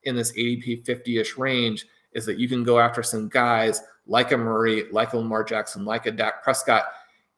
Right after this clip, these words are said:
If you're bidding heavily in the first couple of rounds, you're just not gonna have the money left to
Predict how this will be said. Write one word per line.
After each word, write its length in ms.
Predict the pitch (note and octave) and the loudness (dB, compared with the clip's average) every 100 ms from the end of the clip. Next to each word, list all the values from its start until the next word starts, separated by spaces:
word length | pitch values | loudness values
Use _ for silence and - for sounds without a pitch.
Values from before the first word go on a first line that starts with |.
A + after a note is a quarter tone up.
| _ _ | _ _
If 180 | B2 A#2+ | -2 0
you're 560 | B2 B2+ B2 A#2+ A#2 - A#2+ | 4 6 8 8 4 -4 2
bidding 220 | F3+ A3 | 6 6
heavily 540 | G3+ F3 E3+ D#3 D3+ | 4 2 4 4 4
in 100 | B2+ | 0
the 80 | A#2 | -4
first 340 | - E3 D#3+ - | 0 2 2 -4
couple 220 | B2 B2 | 0 2
of 140 | A2+ | 2
rounds, 400 | A#2 G#2+ G#2+ G#2+ | 2 2 -2 -4
you're 140 | A#2+ A#2+ | -4 -4
just 240 | B2 - | -4 -4
not 240 | B2 B2+ B2+ | 0 0 2
gonna 140 | A#2+ | 0
have 460 | G#2+ A2+ G#2+ G2+ - - _ - | 2 4 4 2 -2 -18 _ -10
the 360 | A2+ G#2+ G2 - _ _ _ - - - | -4 -2 -4 -10 _ _ _ -16 -14 -8
money 380 | A2+ A#2 A#2+ G#2 | -2 0 0 0
left 440 | A2 A2+ A2 - - _ _ _ _ | 2 2 2 -2 -14 _ _ _ _
to 720 | - B2+ A2+ G#2+ G#2 G#2 - | -2 2 4 4 2 0 -2